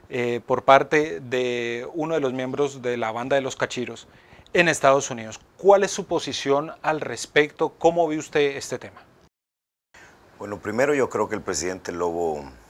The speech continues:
Speaker 2: ha dado una declaración al respecto. Él sabrá responder ante esas acusaciones. Yo lo que le puedo decir es que la posición de Juan Orlando Hernández sigue siendo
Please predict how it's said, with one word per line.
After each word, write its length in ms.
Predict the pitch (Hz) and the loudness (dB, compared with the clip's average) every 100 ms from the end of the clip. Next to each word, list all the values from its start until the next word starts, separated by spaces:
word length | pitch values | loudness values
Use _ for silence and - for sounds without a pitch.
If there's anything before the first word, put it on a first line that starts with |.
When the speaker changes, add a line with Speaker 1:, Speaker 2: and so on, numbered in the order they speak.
| - - - - | -20 -20 -18 -6
Speaker 2:
ha 140 | 85 | -4
dado 160 | 82 85 | -2 -6
una 160 | 82 | -8
declaración 500 | 78 78 73 69 78 | -12 -10 -12 -10 -12
al 80 | 76 | -14
respecto. 600 | 76 - - - - 92 | -16 -18 -18 -18 -16 -14
Él 100 | 73 | -12
sabrá 560 | - 73 71 73 67 58 - - - _ - | -12 -10 -8 -8 -10 -16 -20 -20 -20 _ -14
responder 920 | 85 - - 73 71 87 85 71 58 - _ _ _ _ | -12 -12 -14 -14 -8 -8 -8 -10 -14 -20 _ _ _ _
ante 300 | 90 85 87 | -14 -12 -10
esas 240 | 82 85 82 | -8 -6 -8
acusaciones. 880 | 80 80 78 - 98 123 - - - - _ _ _ - - _ - _ - | -8 -8 -6 -6 -6 -10 -16 -20 -20 -20 _ _ _ -20 -20 _ -20 _ -6
Yo 160 | 95 | 0
lo 80 | 139 | 2
que 120 | 135 | 2
le 100 | 113 | 0
puedo 300 | 95 117 117 | -2 -2 -2
decir 540 | 110 - 117 113 110 101 - _ _ _ | 0 -2 -4 -6 -6 -8 -14 _ _ _
es 100 | 101 | -10
que 200 | - 113 | -8 -4
la 160 | 101 90 | -2 -4
posición 520 | 92 82 80 - 117 | -8 -10 -10 -10 -8
de 80 | 110 | -8
Juan 220 | 90 87 | -8 -8
Orlando 380 | 80 87 98 95 | -8 -10 -8 -8
Hernández 420 | 87 98 104 98 | -8 -10 -12 -12
sigue 300 | - 95 95 | -12 -12 -12
siendo 480 | - 95 95 90 90 | -12 -14 -14 -16 -18